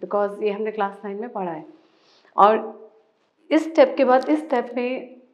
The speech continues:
एक तरीका है ये पता लगाने के लिए कि हम ठीक कर रहे हैं या नहीं कर रहे हैं। तो x minus four और x minus four आप देख रहे हो bracket में same expression आ रहा है। तो जब ये same expression आ जाए that means हम ठीक कर रहे हैं। So यहाँ पे आएगा x plus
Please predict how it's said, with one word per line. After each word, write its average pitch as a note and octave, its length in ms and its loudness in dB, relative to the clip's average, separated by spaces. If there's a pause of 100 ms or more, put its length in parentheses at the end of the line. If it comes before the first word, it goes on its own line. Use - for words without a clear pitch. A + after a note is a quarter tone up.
(160)
एक - 180 0
तरीका A#3 320 2
है A#3+ 100 0
ये A#3+ 60 -6
पता A3 240 0
लगाने G#3 360 0
के G#3 120 -6
लिए G#3+ 80 -2
कि A#3 100 -2
हम C4+ 120 0
ठीक C4+ 260 -4
कर B3 140 4
रहे A#3+ 100 0
हैं C4+ 100 -2
या C#4+ 60 -4
नहीं A3 240 0
कर F#3 160 0
रहे D#3+ 120 -6
हैं। D#3 200 -12 (440)
तो - 80 -2
x C4 160 4
minus C#4 360 2
four C#4 220 2
और C#4 120 6
x A#3 180 2
minus A3+ 280 -2
four A#3 140 -8
आप A3+ 140 2
देख A3 160 0
रहे C#4+ 120 0
हो C#4+ 60 0
bracket A#3+ 340 0
में C4 100 -4
same B3 280 -4
expression G3+ 500 -4
आ E3 80 -4
रहा D#3+ 100 -8
है। - 160 -12 (580)
तो B3+ 80 0
जब B3 220 4
ये C4+ 60 2
same C4+ 240 0
expression C4+ 480 0
आ A#3 100 0
जाए B3 140 -2
that A#3 300 -2
means C#4 160 -4
हम A#3+ 140 -10
ठीक - 240 -14
कर G3 140 -2
रहे D#3 140 -8
हैं। D#3 140 -12 (1300)
So A#3 180 2
यहाँ G#3+ 180 -2
पे A#3+ 140 -4
आएगा G#3 380 -2
x A3 160 -2
plus G#3+ 480 -4